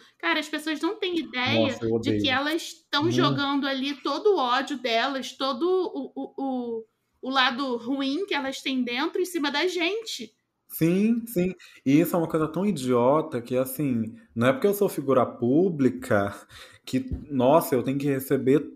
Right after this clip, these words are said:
Speaker 2: tudo
Speaker 1: Sim.
Speaker 2: aí. Não, eu sou figura pública, mas eu ainda sou uma pessoa, entendeu?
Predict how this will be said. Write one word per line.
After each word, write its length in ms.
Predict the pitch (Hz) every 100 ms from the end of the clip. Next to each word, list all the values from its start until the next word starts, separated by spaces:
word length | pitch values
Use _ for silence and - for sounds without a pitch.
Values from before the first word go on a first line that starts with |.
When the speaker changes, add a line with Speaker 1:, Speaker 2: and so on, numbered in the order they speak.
| _ -
Speaker 2:
tudo 360 | 185 175 147 113
Speaker 1:
Sim. 320 | 110 104 -
Speaker 2:
aí. 280 | 113 110 107
Não, 280 | 131 180 127
eu 40 |
sou 160 | - 120
figura 340 | 151 131 131
pública, 360 | - 135 151 175
mas 160 | 165 143
eu 60 |
ainda 140 | 135 165
sou 140 | 185
uma 140 | 190 190
pessoa, 640 | 254 254 - 185 208 185
entendeu? 600 | 131 123 117 123 143 143